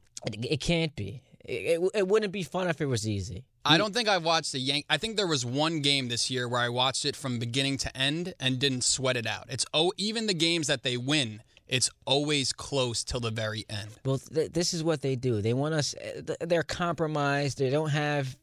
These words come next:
Speaker 1: their, their, their closer. Uh, the team has been bitten by covid. You've got Urshela out. You've got Andujar out. You've got Sanchez with covid, Rizzo with covid, Cole with covid, Montgomery with covid. The, I, I get you.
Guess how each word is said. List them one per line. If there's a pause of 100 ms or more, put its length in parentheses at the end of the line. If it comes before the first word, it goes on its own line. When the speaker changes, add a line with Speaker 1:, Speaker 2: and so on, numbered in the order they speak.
Speaker 1:
their,
their,
their
closer. (440)
Uh,
the
team
has
been
bitten
by
covid.
You've
got
Urshela
out.
You've
got
Andujar
out.
You've
got
Sanchez
with
covid,
Rizzo
with
covid,
Cole
with
covid,
Montgomery
with
covid. (380)
The,
I,
I
get
you.